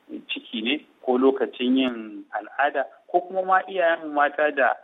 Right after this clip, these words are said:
sun wuce yin al'ada sun shiga wannan, su ma sukan samu irin wannan yanayi wanda shi wannan fungal da muke faɗa yakan samun naƙasu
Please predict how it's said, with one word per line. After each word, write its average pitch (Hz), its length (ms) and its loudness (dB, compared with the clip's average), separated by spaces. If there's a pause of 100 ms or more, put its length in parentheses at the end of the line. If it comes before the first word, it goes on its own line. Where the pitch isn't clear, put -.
(120)
sun 165 260 -2
wuce 170 240 2
yin 143 240 0
al'ada 120 540 2 (340)
sun 139 140 -4
shiga 120 240 -6
wannan, 104 340 -4 (380)
su - 80 -6
ma 143 260 6
sukan 127 440 -10
samu 113 360 4
irin 139 300 -2
wannan 120 600 0 (300)
yanayi 139 520 0 (200)
wanda 127 320 2
shi - 380 -12
wannan 180 640 -2
fungal 147 420 4
da 107 120 -8
muke 117 340 -10
faɗa 107 320 -6 (360)
yakan 127 460 -4
samun 120 460 4
naƙasu 139 560 -2